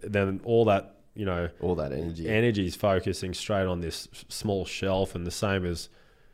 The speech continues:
Speaker 1: you know, down south, um, Western Australia, the place called the Riot.
Speaker 2: Yeah.
Speaker 1: You know, that's what, uh, you know, big wave surfing was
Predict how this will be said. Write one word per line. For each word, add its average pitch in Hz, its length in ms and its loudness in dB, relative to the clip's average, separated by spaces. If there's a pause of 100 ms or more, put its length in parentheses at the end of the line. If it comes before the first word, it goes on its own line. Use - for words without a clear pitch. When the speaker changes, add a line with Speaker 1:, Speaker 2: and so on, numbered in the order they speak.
(140)
Speaker 1:
you 107 80 -8
know, 90 140 -4
down 90 280 -4
south, 90 460 -2 (140)
um, 85 440 -6 (380)
Western 98 340 -4
Australia, 87 480 -2
the 85 80 -4
place 85 280 -6
called 90 220 -6
the 80 60 -8
Riot. 87 440 0 (120)
Speaker 2:
Yeah. 85 240 0 (380)
Speaker 1:
You 107 60 -4
know, 95 340 2 (640)
that's 117 280 4
what, 101 280 4 (280)
uh, 90 220 -12
you 120 140 -6
know, 95 100 0
big 95 220 0
wave 90 220 2
surfing 90 360 0
was 90 480 0